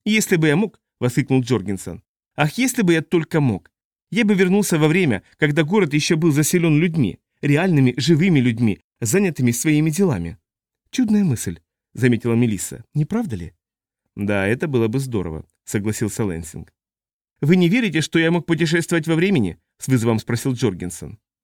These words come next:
«Я этого не говорил». «Да, не говорили прямо». «Не будем затевать ссоры», предложил Лэнсинг. «Нам и без того хватает сложностей.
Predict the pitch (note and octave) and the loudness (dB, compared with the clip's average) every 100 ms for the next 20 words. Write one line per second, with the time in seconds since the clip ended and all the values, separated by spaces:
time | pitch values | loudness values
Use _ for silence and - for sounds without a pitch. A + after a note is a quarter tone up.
0 | _ G#2 G2+ G2+ G2 G#2+ G#2+ G#2 A2 B2 | _ -2 0 0 -2 -2 0 0 0 0
1 | F#2+ F#2+ _ _ - F#3+ F#3 - F3 G3 | -2 -8 _ _ -8 0 0 0 0 0
2 | A3 A3 A3 G#3+ G#3 G2+ F2+ - _ _ | 2 2 0 0 -2 -2 -4 -12 _ _
3 | _ _ _ _ _ _ _ _ A2+ A2 | _ _ _ _ _ _ _ _ 0 2
4 | C#3+ D3 G#2+ G2+ A2 G2+ - - F2+ D#2+ | 2 2 0 -2 -2 -4 -4 -6 -6 -8
5 | _ _ - G#2+ G#2+ A#2 G2+ F2+ - E2 | _ _ -6 -2 -2 -2 -4 -4 -8 -14
6 | D#2 _ _ _ - B2+ A2+ B2+ A2+ A2 | -16 _ _ _ 0 0 0 -2 -2 -2
7 | C3 C3 G#2 A2 G#2+ G2 - A#2 F2+ F#2 | 0 0 0 -4 -2 -2 -2 -4 -4 -8
8 | - - C2+ | -10 -14 -16